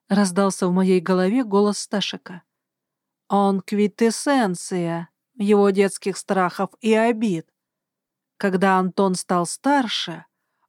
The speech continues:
он мысленно отправлял их туда, к зубастому вурдалаку. Теперь там живет не один монстр, а целый зоопарк.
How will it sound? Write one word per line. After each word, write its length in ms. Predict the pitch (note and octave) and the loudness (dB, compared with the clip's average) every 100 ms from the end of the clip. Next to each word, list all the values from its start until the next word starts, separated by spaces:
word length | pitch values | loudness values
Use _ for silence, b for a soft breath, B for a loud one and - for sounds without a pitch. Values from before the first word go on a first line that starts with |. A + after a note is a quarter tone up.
| - | -2
он 180 | C4 | 2
мысленно 680 | C4 C4 C4+ C4+ D4 C#4 C4+ | 4 4 4 0 0 2 2
отправлял 560 | B3 - A3+ A3 A#3 A#3+ | 0 0 0 2 2 0
их 160 | A#3 | -4
туда, 680 | - C4+ G#3+ E3+ E3 E3+ F#3+ | -4 -4 0 0 0 -2 -4
к 160 | G3+ F#3+ | -6 -4
зубастому 840 | F3 F3 F3 D#3 - - F3+ G3 | -2 0 -2 -4 -6 -4 0 0
вурдалаку. 1040 | G#3 G#3+ A#3 C4+ B3+ E3+ D3+ - - D#3+ - _ _ _ _ _ | 0 0 0 2 2 0 -4 -10 -12 -12 -14 _ _ _ _ _
Теперь 400 | - D#3+ E3+ E3+ | -10 -6 -2 -4
там 240 | - F#3 F3+ | -2 -2 0
живет 400 | F#3 F#3+ G3 G3 | 0 0 0 -2
не 140 | A3 | 0
один 580 | A3+ A#3+ A3+ F#3+ F3+ F3+ | 0 0 0 0 0 0
монстр, 720 | F#3+ F#3+ F#3+ F#3+ - - G#3 _ _ _ _ | 0 2 0 -2 -6 -12 -12 _ _ _ _
а 140 | F3 E3+ | -12 -10
целый 520 | - F3+ E3+ F3+ F#3+ | -4 -2 0 2 0
зоопарк. 1200 | F#3+ G#3 G#3+ A#3+ - F3+ E3+ E3 E3+ C#4+ - - | 2 2 2 0 -2 0 0 0 -2 -4 -8 -10